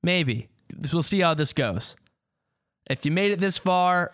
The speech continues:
I really appreciate you listening to this rant. Again, this was mainly intended for Team Gary Vee and the rest of the staff at VaynerMedia. I really wanna work there. I'm gonna try my best to do so.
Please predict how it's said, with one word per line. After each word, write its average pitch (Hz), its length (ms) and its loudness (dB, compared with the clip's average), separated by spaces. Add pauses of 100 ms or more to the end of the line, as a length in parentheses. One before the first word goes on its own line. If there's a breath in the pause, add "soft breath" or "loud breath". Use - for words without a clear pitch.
I 143 100 2
really 165 320 2
appreciate 165 560 0
you 156 320 0
listening 151 440 -2
to 147 140 -2
this 131 220 -2
rant. 175 420 0
Again, 143 380 0
this 135 160 0
was 135 120 0
mainly 139 360 0
intended 139 500 0
for 127 200 -2
Team 147 320 -2
Gary 135 360 0
Vee 175 400 0 (260 loud breath)
and 135 200 0
the 131 80 0
rest 147 380 0
of 139 240 0
the 131 380 0
staff 156 540 -2
at 139 160 0
VaynerMedia. 143 920 0 (500 loud breath)
I 123 100 0
really 180 360 2
wanna 170 260 2
work 165 260 2
there. 151 360 2
I'm - 300 -20
gonna 139 80 0
try 170 300 2
my 160 160 4
best 156 280 2
to 151 100 0
do 143 240 2
so. 135 460 2